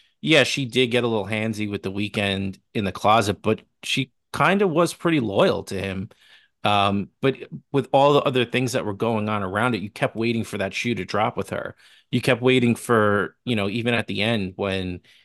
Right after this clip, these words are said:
he tells the wife and kids to get the hell out of the house, you kinda ex-,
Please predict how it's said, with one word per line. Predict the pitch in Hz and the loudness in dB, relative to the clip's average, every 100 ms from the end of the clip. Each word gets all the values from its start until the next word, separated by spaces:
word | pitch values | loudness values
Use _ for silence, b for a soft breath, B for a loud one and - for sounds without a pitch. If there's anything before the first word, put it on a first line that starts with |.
| _ | _
he | - 113 | -6 -4
tells | - 113 104 92 | 2 2 2 0
the | 101 | 0
wife | 104 104 | 0 -2
and | 98 | -4
kids | 92 110 - | -6 -6 -4
to | 98 | -4
get | 98 | -2
the | 95 | 0
hell | 113 98 | 0 2
out | 98 | 0
of | 98 | 0
the | |
house, | 98 107 101 - - | 0 0 0 -4 -10
you | |
kinda | 95 117 104 | -6 -2 -2
ex-, | - | -4